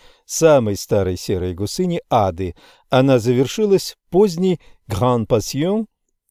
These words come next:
великой страстью, французский, и счастливым браком, но такие случаи довольно редки. Протокол Ады читается как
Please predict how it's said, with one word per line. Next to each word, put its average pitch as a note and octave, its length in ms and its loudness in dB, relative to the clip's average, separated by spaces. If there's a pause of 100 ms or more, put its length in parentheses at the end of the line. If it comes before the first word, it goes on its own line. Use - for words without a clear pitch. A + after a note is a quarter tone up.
(140)
великой A#2 680 2
страстью, B2+ 760 -4
французский, F3 680 -6 (240)
и E3+ 100 0
счастливым A3 680 -2
браком, F#2+ 520 0 (220)
но B2 160 2
такие D#3+ 400 0
случаи F#2+ 480 -6
довольно F2+ 520 -2
редки. - 400 -12 (400)
Протокол D3+ 600 2
Ады C3+ 260 2
читается F#2+ 640 -2
как - 280 -4